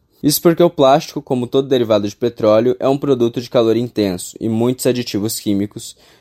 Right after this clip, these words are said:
e a única forma de reciclá-lo é coletando, o que é muito caro, quanto menor o plástico, triturando, gerando muitos microplásticos no processo,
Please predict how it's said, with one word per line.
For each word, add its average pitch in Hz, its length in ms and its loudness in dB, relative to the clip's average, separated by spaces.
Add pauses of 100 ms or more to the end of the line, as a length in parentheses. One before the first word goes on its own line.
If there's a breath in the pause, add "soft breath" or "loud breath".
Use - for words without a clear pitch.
e 127 80 2
a 123 60 6
única 156 300 4
forma 127 340 2
de 110 80 -6
reciclá-lo 107 720 0
é 101 100 -2
coletando, 123 800 0 (180)
o 104 120 -8
que - 100 -4
é 104 60 4
muito 113 340 -2
caro, 107 480 2
quanto 104 240 -4
menor 101 300 0
o - 40 0
plástico, - 580 -2 (160)
triturando, 151 760 4
gerando 113 380 2
muitos 123 360 -2
microplásticos 110 720 0
no 95 60 -14
processo, 95 680 -4